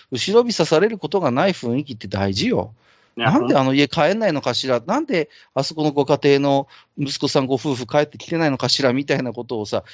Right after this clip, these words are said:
Speaker 2: ひそひそひそひそさ、噂するのは良くないよ、やっぱり。
Speaker 1: いや、
Speaker 2: うん。
Speaker 1: そうなんですね。やっぱいろいろそれぞれの事情も、まあ、個々の事情っていうものももちろんありつつ、けどね、やっぱしなんていうんですか、あの、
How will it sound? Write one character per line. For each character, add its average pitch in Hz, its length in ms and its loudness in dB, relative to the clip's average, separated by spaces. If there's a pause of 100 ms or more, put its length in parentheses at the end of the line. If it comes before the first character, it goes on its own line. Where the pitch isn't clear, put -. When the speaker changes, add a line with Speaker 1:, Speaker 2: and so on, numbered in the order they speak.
Speaker 2:
ひ - 120 -6
そ 381 140 4
ひ - 80 2
そ 285 140 2
ひ - 40 2
そ 330 140 4
ひ 185 280 2
そ - 0 -
さ、 139 240 2 (220)
噂 269 360 2
す 311 140 -4
る 302 80 -4
の 262 80 0
は 147 60 2
良 165 200 4
く 208 160 -2
な 349 180 4
い 302 140 4
よ、 123 280 4
や 117 160 2
っ 113 100 -14
ぱ 123 160 -2
り。 107 220 -8 (640)
Speaker 1:
い - 20 0
や、 123 180 4
Speaker 2:
う 120 40 4
ん。 - 20 2
Speaker 1:
そ 143 180 4
う 180 40 2
な 120 100 0
ん 101 40 -14
で - 60 -20 (360)
す 113 40 -20
ね。 165 320 2
や 131 120 4
っ - 80 -4
ぱ 110 160 4
い 113 160 -2
ろ 123 200 6
い 143 40 4
ろ 147 260 6
そ 151 240 2
れ 170 140 2
ぞ 165 80 4
れ 147 60 4
の 127 140 0
事 120 160 -6
情 151 240 6
も、 151 220 4 (180)
ま - 100 4
あ、 - 80 -6 (120)
個 254 260 4
々 190 140 4
の - 20 2
事 180 160 0
情 214 160 2
っ 220 100 -6
て 233 100 -10
い 233 80 -8
う 226 40 -8
も 226 120 -4
の 226 80 -2
も 202 80 0
も 185 160 0
ち 214 100 -4
ろ 202 80 4
ん - 100 4
あ 180 80 6
り 208 140 -2
つ - 60 -20 (100)
つ、 196 120 -10 (100)
け 403 180 0
ど 370 120 -2
ね、 190 160 4
や 180 100 6
っ 185 120 0
ぱ 233 120 2
し - 80 -6
な 285 140 0
ん - 20 -18
て - 80 -8
い 180 40 -4
う - 20 -2
ん 151 40 -2
で 139 40 -12
す - 40 -18
か、 123 300 0
あ 123 300 6
の、 120 380 4